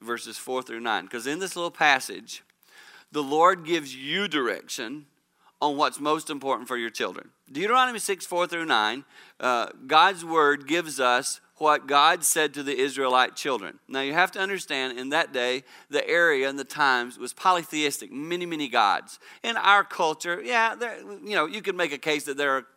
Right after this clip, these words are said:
different gods, but by and large, in, in America, we do think of God being God. In this culture, there are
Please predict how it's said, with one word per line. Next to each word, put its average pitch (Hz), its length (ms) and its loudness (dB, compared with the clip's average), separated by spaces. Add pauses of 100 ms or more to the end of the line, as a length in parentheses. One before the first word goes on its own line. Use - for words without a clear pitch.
(100)
different 135 340 -2
gods, 117 420 4 (260)
but 175 320 0
by 254 240 12
and 170 180 0
large, 151 380 6
in, 147 300 -2
in 151 160 -2
America, 147 520 4
we 143 160 0
do 147 140 -2
think 143 180 -6
of 123 120 -2
God 135 320 6
being 131 200 0
God. 104 280 4 (2000)
In 170 220 0
this 240 220 6
culture, 131 360 0
there 135 200 2
are 95 80 -4